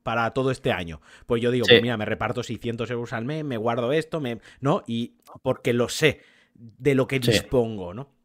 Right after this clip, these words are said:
Speaker 1: Y,
Speaker 2: Sí.
Speaker 1: y creo que podría gestionar mi tiempo de otra manera. Dicho esto, luego a lo mejor me dijesen, "¿Quieres saber cómo vas a morir y dónde vas a morir?". Y le pego un puñetazo en la cabeza a la otra persona pa' que no hable. También te digo, ¿no? <laughs> O sea
Speaker 2: Sí. Mira, di-,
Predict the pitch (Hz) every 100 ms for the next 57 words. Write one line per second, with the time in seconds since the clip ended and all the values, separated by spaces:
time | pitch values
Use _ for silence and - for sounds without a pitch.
0 | _ _ 131 123 120 117 117 101 117 123
1 | 127 123 135 135 139 151 - 123 127 139
2 | 127 131 135 147 160 - - - 120 123
3 | 127 127 113 117 95 104 117 135 127 151
4 | 131 131 131 127 139 127 - 113 117 113
5 | 123 117 127 151 165 156 147 139 139 135
6 | 135 135 135 127 123 123 123 123 127 123
7 | 120 156 - - 127 127 127 147 117 139
8 | 139 135 143 135 139 131 131 131 135 131
9 | 147 151 127 117 131 147 92 85 - -
10 | - - 110 120 123 127 147 113 107 -
11 | 175 160 - - - - 107 - 165 -
12 | _ _ 135 156 151